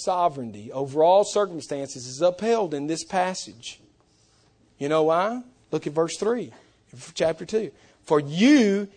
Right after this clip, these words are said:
cast me into the deep." Who cast him into the deep?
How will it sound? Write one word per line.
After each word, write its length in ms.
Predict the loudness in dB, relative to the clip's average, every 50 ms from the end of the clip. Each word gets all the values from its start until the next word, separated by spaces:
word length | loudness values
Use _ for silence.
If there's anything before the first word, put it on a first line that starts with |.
| _ _ _ -2
cast 420 | 4 6 8 8 8 6 4 2
me 180 | 2 2 2 2
into 200 | 0 0 0 0
the 100 | 0 2
deep." 380 | 2 2 2 2 0 -4 -8 _ _ _ _ _ _ _ _ _ _ _ _ _ _ _ _ _ _ _ _ 0
Who 180 | 2 2 4
cast 360 | 4 4 4 4 4 2 0
him 120 | -2 -4 -2
into 180 | -2 -4 -4
the 80 | -4 -4
deep? 400 | -2 -2 -2 -2 -2 -4 _